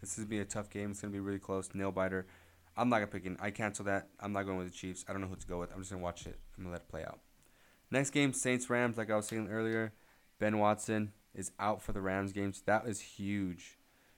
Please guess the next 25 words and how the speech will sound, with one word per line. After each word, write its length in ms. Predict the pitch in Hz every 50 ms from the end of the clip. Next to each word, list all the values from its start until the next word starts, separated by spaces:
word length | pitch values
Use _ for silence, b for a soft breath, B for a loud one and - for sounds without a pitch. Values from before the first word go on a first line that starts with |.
| b b
Just 220 | - 117 120 -
because 500 | - 120 - - 120 117 113 110 104 - B B B B B - - - - - - -
that's, 520 | 104 117 139 - - - - - - - - _ _ _ _ -
Drew 180 | - 117 113 110
Brees 260 | 120 123 123 113 107
is, 280 | 101 92 90 90 -
like, 180 | - 92 95 90 - _ _ _ _ - - - _ _ _ _ - 110
Drew 160 | 95 - 143 165
Brees 240 | 165 185 147 110
loves 240 | 110 120 123 117 104
his 140 | 107 104 95
tight 240 | - - 95 92 92
ends. 420 | 90 85 85 85 85 82 - - - _
He 100 | 107 110
loves 260 | 104 107 104 101 95
his 100 | 98 92
tight 240 | - 101 95 95 92
ends. 340 | 90 87 87 87 90 - b b b b b b b b b b - 92
Um, 760 | 95 98 98 95 92 90 90 90 87 87 87 92 95 98 - -
that's 220 | 101 104 110 107
just 140 | 117 107 -
another 240 | 104 101 101 101 98
weapon 280 | 95 95 - - 98
for 140 | 92 - 101
them 300 | 95 95 95 95 95 95